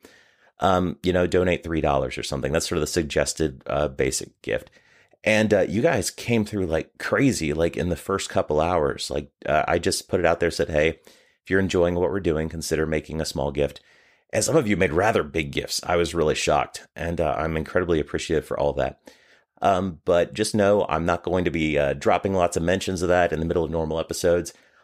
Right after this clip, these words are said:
I might have it as a sting at the end of the episode as part of the, uh, this, uh, show was produced by Zach Bowders.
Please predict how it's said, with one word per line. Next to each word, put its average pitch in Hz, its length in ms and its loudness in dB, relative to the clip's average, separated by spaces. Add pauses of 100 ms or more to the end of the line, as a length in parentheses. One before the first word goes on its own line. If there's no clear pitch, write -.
I 87 100 -2
might 90 300 2
have 87 200 0
it 85 120 0
as 82 160 0
a 73 80 -2
sting 87 360 0
at 80 100 0
the 69 120 0
end 85 140 0
of 78 40 -4
the 87 100 4
episode 87 540 2
as - 200 -2
part 82 260 -2
of 78 140 -2
the, 78 240 2
uh, 73 160 2 (720)
this, 90 320 0
uh, 76 260 2
show 80 220 2
was 78 120 0
produced 76 300 -4
by 82 120 2
Zach 78 260 2
Bowders. 85 400 0